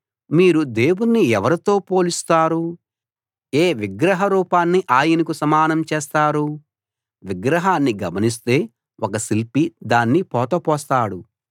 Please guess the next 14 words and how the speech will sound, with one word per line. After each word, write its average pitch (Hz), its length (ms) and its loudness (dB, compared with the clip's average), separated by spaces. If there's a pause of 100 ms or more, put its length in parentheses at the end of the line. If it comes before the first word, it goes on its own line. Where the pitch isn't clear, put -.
(360)
కంసాలి 165 560 2
దాన్ని 120 480 0 (400)
బంగారు 120 560 2
రేకులతో 160 600 0
పొదిగి, 104 560 -4 (360)
దానికి 113 400 0
వెండి 123 340 0
గొలుసులు 180 420 0 (100)
చేస్తాడు. 104 540 -4 (540)
విలువైన 160 520 2
దాన్ని 180 420 2
అర్పించలేని 156 800 0
పేదవాడు 113 760 0 (540)
పుచ్చిపోని 196 640 0